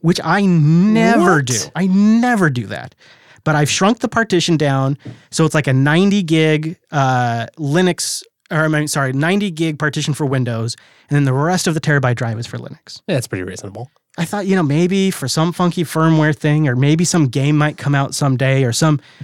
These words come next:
Speaker 1: like, my Garmin in my R V can only be updated from Windows.
Speaker 2: <laughs> Right. Maybe a guest has some software they can only use to communicate, and we gotta bring 'em in on Windows just that once.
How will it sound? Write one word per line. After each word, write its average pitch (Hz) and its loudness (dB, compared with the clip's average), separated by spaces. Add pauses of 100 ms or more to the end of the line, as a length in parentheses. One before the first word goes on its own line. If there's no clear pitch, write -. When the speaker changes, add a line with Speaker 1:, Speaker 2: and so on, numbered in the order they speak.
Speaker 1:
like, 156 0
my 151 2
Garmin 147 2
in 151 0
my 135 2
R 127 0
V 127 -6 (200)
can 147 -4
only 143 2
be 135 0
updated 135 -2
from 127 0
Windows. 127 -4
Speaker 2:
<laughs> 127 -12
Right. 110 -8 (100)
Maybe 147 0
a 123 -2
guest 110 -4
has 113 -4
some 107 -6
software 113 -4
they 110 -4
can 120 -2
only 143 2
use 139 0
to 139 -8
communicate, 135 -2
and 110 -6
we 104 -6
gotta 113 -2
bring 120 0
'em 120 -2
in 120 0
on 120 -2
Windows 117 -2
just 110 -8
that 120 -4
once. 120 -6